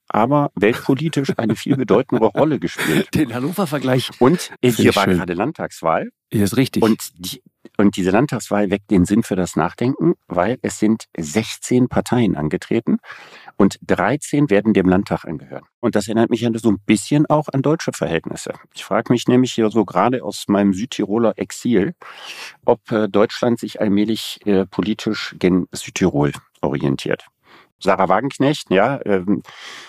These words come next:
Speaker 1: ein Bündnis aufgestellt, da wird eine Partei draus.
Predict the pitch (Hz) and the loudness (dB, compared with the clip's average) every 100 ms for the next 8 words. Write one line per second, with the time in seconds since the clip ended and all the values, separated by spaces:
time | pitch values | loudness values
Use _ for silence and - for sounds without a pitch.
0 | - - 85 117 - 135 95 107 104 - | -16 -2 4 4 2 -2 -2 -2 -6 -2
1 | 95 92 85 90 82 - 76 80 98 101 | -2 0 -4 -2 -2 -4 -6 -2 -2 -2
2 | 120 147 - | -2 -4 -8